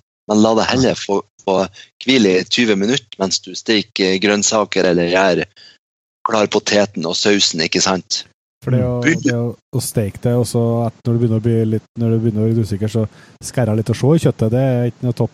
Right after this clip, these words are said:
Speaker 2: det er ikke noe lurt, eller?
Speaker 1: Da renner det, ikke sant?
Speaker 2: <laughs>
Speaker 1: Det er det som er clouet. Ha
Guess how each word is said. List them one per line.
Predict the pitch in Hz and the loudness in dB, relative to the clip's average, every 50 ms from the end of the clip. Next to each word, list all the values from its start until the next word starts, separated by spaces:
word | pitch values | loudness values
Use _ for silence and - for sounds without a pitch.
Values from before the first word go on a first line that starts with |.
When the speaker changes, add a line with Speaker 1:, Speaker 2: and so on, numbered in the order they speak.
| _ - | _ -2
Speaker 2:
det | 123 | -2
er | 120 | -2
ikke | 110 - 123 | -2 -2 -2
noe | 113 110 | -2 -2
lurt, | 104 - | -2 -2
eller? | 113 104 101 - - - - _ _ _ _ _ _ _ _ _ _ _ _ _ _ _ - | -2 -4 -4 -6 -8 -16 -20 _ _ _ _ _ _ _ _ _ _ _ _ _ _ _ 0
Speaker 1:
Da | 147 143 | 2 4
renner | 127 117 113 113 107 | 4 4 4 2 2
det, | 95 80 73 85 90 - _ _ _ - 110 | 2 0 0 -2 -6 -10 _ _ _ -8 -6
ikke | 104 - 147 - | -4 0 0 0
sant? | - 101 101 160 - - - - | 0 0 0 -2 -4 -6 -10 -18
Speaker 2:
<laughs> | - - _ | -20 -8 _
Speaker 1:
Det | - 113 - | -2 0 2
er | |
det | 139 147 147 | 2 0 0
som | - - 104 | 0 -4 -6
er | 101 - | -6 -4
clouet. | 131 143 131 110 82 76 - - _ _ _ _ _ _ - 131 | -4 -2 0 0 0 0 -2 -6 _ _ _ _ _ _ -4 -2
Ha | 131 | -2